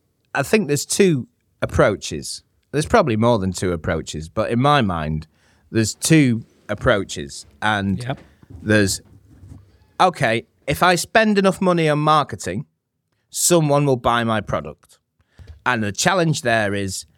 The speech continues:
Speaker 1: I need to spend less on making my product and marketing it than I earn from people paying for it.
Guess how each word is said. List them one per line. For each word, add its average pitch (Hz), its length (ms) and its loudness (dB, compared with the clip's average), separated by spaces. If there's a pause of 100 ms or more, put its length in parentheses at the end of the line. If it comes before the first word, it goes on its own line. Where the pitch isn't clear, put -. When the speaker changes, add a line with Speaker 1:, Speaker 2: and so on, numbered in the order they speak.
(220)
Speaker 1:
I 120 100 -2
need 123 160 -2
to 113 100 -8
spend 113 360 0
less 165 300 2
on 156 140 2
making 170 300 2
my 160 100 2
product 156 440 -2
and 131 120 -4
marketing 135 540 -2
it 95 220 -8
than 113 180 -6
I 110 140 0
earn 117 240 2
from 104 180 -4
people 104 340 -2
paying 82 340 -2
for 73 180 -8
it. - 120 -12